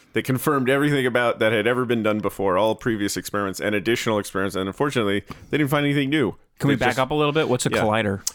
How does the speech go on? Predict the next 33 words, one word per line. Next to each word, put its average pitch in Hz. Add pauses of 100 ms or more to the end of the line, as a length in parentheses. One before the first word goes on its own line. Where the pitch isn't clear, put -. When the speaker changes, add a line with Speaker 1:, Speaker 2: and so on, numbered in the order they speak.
(120)
Speaker 1:
Oh, 160
a 117
collider. 131
Uh, 117
so 127
a -
collider 151
is 123
a, 107
is 104
a 104
big 110
ring, 101 (580)
um, 98
underground. 101 (100)
Speaker 2:
Okay. 131
Speaker 1:
And 101
it 104
takes, -
uh, 95
protons 123
and 101
it, 95 (680)
uh, 95
or 95
sometimes 104
antiprotons, 98
and 92
it 87
takes 107
them 107
and 98
it 92